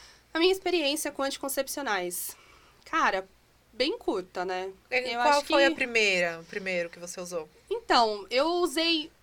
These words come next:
Speaker 1: um, um, fiquei um ano e meio usando pílula anticoncepcional, pra
Speaker 2: Uhum.
Speaker 1: daí eu achar que tava me sentindo mal, porque eu nunca tive problema com cólica, nunca tive problema com, com menstruação, nunca tive um problema muito grave ne-, nesse sentido.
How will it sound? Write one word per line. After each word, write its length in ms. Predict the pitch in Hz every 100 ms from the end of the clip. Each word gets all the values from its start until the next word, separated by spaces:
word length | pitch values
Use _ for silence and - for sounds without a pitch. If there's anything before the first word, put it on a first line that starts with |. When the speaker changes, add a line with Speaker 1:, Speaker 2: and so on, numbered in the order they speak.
| _ -
Speaker 1:
um, 360 | 302 370 480 480
um, 320 | 254 294 285 -
fiquei 420 | - 277 247 208 - 190
um 140 | 226 302
ano 140 | 294 277
e 40 |
meio 420 | 220 226 285 320 - -
usando 380 | 202 196 220 208
pílula 340 | 226 226 214
anticoncepcional, 880 | 202 - 214 196 - 208 240 302 349 _ _ 208
pra 140 | 247
Speaker 2:
Uhum. 60 | 240
Speaker 1:
daí 400 | 240 247 254 262
eu 200 | 247 247
achar 320 | 240 - 247
que 100 | 240
tava 500 | 247 233 226 208 190 185 -
me 120 | 220
sentindo 380 | 226 233 240 233
mal, 280 | 208 220 262
porque 200 | 247 240
eu 60 | 233
nunca 240 | 277 392
tive 200 | - 277
problema 320 | 240 226 214
com 120 | 208
cólica, 460 | 220 254 294 330 403 - - -
nunca 220 | - 240 254
tive 180 | 240
problema 380 | 233 233 226 214
com, 480 | 214 220 208 196 185
com 120 | 180
menstruação, 840 | 214 208 208 - 196 190 - 214 240
nunca 220 | 247 311
tive 120 | 311 311
um 40 |
problema 440 | 302 262 269 262
muito 580 | 226 220 220 254 247 208
grave 480 | 175 180 196 202 202
ne-, 220 | 202 196 202
nesse 280 | 196 196
sentido. 640 | - 202 202 - 226 262